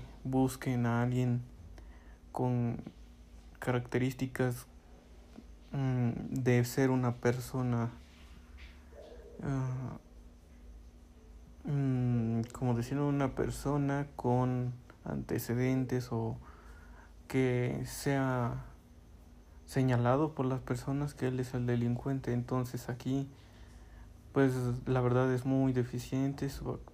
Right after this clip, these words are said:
su, su labor y, pues, ahora sí que es cada, cada que ellos quieren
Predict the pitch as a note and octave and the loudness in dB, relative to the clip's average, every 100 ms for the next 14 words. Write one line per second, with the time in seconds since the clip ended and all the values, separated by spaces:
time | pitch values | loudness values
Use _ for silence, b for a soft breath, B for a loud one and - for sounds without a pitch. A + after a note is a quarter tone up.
0 | - - - - - B2+ B2+ B2 B2+ B2 | -20 -20 -20 -16 -10 -6 -4 -4 -4 -2
1 | C3+ C3 B2 C3+ E3 - - - - C3 | 2 6 6 6 2 -4 -14 -12 -4 -2
2 | B2+ A#2+ A#2+ - B B B B B B | 0 0 -2 -8 B B B B B B
3 | - - - C#3 C3 B2+ B2 B2+ B2 - | -20 -20 -4 0 0 0 -2 -2 -4 -4
4 | C3+ C3 C3 B2 - - - - - B2+ | 0 2 2 0 -4 -16 -18 -4 2 4
5 | B2 B2 B2 B2 A#2+ - C#3+ D#3 E3+ F#3+ | 2 2 0 0 -2 -2 0 2 2 -2